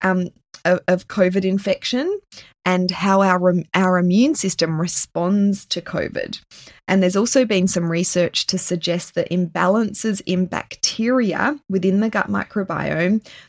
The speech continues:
may also be implicated in long covid. In other words, people with an imbalance in their gut are more likely, um, to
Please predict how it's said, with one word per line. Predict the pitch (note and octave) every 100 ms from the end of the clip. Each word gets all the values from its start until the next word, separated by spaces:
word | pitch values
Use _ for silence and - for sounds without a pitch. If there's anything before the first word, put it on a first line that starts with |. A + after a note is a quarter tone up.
| -
may | F#3 -
also | G#3+ G#3 B3
be | G#3 G#3 -
implicated | F#3+ - F#3+ - F3 - F#3+ -
in | E3 E3 -
long | F3+ E3+ E3+ F#3 F#3
covid. | - D#3+ D#3+ D#3 C#3+
In | - E3+ -
other | F3+
words, | F#3 E3 D#3 E3 - - - -
people | - A#3 A#3
with | G3+ F#3
an | F3+ -
imbalance | F#3 F3+ D#3 E3+ F3+ A3+ G4 G4 - -
in | A#3 A3+
their | G#3+
gut | G3+ B3+ F#4 - - - - -
are | G3
more | G3 F#3 F#3
likely, | F#3+ F3+ F#3+ - - E3 D3+ G#3+ B3 - - -
um, | F#3 F3+ E3+ E3+ E3+ - -
to | - F#3+ F3 E3+